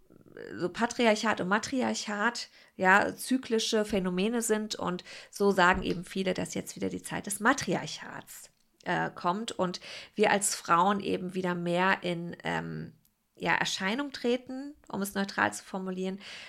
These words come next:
oder auch an Macht gewinnen, um es irgendwie, ja, um, um dem nur so ein bisschen Nachdruck zu verleihen. Ja, möchte ich jetzt noch mal kurz zusammenfassen, was ich versucht habe, heute klar zu machen, um dann in der nächsten Episode darauf einzugehen, wie du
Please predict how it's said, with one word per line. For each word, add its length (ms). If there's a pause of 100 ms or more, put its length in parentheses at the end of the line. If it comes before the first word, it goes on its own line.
(140)
oder 240
auch 160
an 140
Macht 400
gewinnen, 500
um 180
es 220
irgendwie, 480 (100)
ja, 300
um, 140
um 180
dem 160
nur 120
so 100
ein 40
bisschen 200
Nachdruck 380
zu 80
verleihen. 380 (1300)
Ja, 180
möchte 260
ich 80
jetzt 180
noch 140
mal 120
kurz 260
zusammenfassen, 640 (1200)
was 220
ich 100
versucht 380
habe, 300
heute 200
klar 360
zu 140
machen, 440
um 180
dann 140
in 100
der 120
nächsten 440
Episode 580
darauf 320
einzugehen, 600
wie 100
du 340